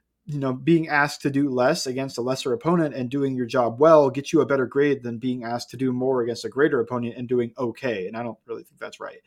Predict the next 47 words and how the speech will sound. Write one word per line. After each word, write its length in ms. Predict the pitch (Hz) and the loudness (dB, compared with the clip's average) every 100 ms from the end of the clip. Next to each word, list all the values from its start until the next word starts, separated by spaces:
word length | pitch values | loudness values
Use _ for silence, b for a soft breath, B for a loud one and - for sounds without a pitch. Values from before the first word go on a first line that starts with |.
| B B B B | B B B B
So 600 | - - 120 107 101 98 _ _ _ _ _ _ _ _ - _ | -10 -2 2 2 0 -6 _ _ _ _ _ _ _ _ -20 _
I, 320 | 127 127 120 - | 0 2 2 -2
there's, 420 | 131 131 123 - | 0 0 0 -6
there's 280 | - 127 120 | -6 -4 -2
a 40 | |
lot 160 | 110 110 | 0 0
of 80 | 110 | 0
reasons 220 | 117 117 | -2 -4
for 60 | 123 | 0
that. 180 | 131 117 | 0 0
I 80 | |
just 180 | 113 110 | -6 -8
think 160 | 120 107 | -10 -6
you 80 | 110 | -6
have 100 | - | -4
to 60 | |
watch. 460 | 107 107 123 - - B B B B _ _ _ _ _ _ _ - | -2 0 0 -4 -14 B B B B _ _ _ _ _ _ _ -8
I 80 | 127 | -4
think 240 | 190 196 | -4 -2
some 140 | 233 | -2
of 40 | 185 | 0
those 60 | |
other 100 | 156 | 0
ones 160 | 143 131 | 0 -2
are 120 | 123 | -4
interesting. 500 | 120 117 - 113 110 | -4 -6 -6 -8 -8
Quarterback 640 | - 170 214 240 208 139 - | 2 6 6 6 4 2 -4
almost 380 | 143 156 139 - | -4 0 -2 -2
feels 260 | 131 117 | -4 -2
similar 300 | - 135 127 | 0 0 2
where 80 | 113 | 0
it's 160 | 113 120 | -2 -6
like, 240 | 110 107 _ | -8 -8 _
eh, 100 | 135 110 - B B B | -18 -18 -18 B B B
there's 160 | 147 156 | 0 2
a 40 | |
lot 280 | 135 143 170 | 4 4 4
of 100 | 160 | 2
stuff 300 | - 127 147 | -4 -2 0
out 160 | 143 | 0
there, 160 | 156 156 | 2 2
but 160 | 147 143 | 2 -2
it's 100 | 190 | 0
a 60 | |
really 260 | 170 170 170 | 0 2 0
dependent 400 | 160 156 156 151 | 0 -4 -4 -6
position. 540 | 151 220 - 101 104 | -4 -4 -2 -10 -10